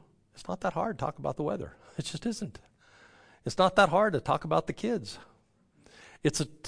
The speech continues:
it's not that hard to talk about a tasty way to use balsamic vinegar. <laughs> These are not that difficult conversations to have. Now, here's what I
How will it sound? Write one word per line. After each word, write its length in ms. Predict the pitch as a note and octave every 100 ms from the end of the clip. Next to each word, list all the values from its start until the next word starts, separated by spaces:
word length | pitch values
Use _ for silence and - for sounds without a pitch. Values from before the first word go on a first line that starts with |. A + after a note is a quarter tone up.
| -
it's 160 | - B2+
not 160 | G3
that 120 | G#3
hard 220 | E3 G3+ G3+
to 60 |
talk 260 | - D#3 D#3
about 360 | C#3+ D#3 - -
a 40 |
tasty 380 | - F3 F3+ E3
way 280 | D#3 E3+ F3
to 360 | - - C3+ B2+
use 320 | C3 G3 C3
balsamic 540 | A#2 C#3+ D#3 D#3+ E3+
vinegar. 400 | C3 G#3 D#3+ D#2+ - - - _
<laughs> 420 | - - _ -
These 260 | A#2 F#3 -
are 80 | D3+
not 340 | C3+ - -
that 260 | C#3 - -
difficult 600 | E3 D3 - G#2 A2+ -
conversations 800 | - C#3 B2+ A2+ D3 D3+ G#2 F#2+
to 60 | G#2
have. 360 | A2+ D2 - - _ _ _ _ _ _ - - - -
Now, 240 | A#2 D2+ - _ _
here's 160 | - A#2
what 100 |
I 80 | C#3+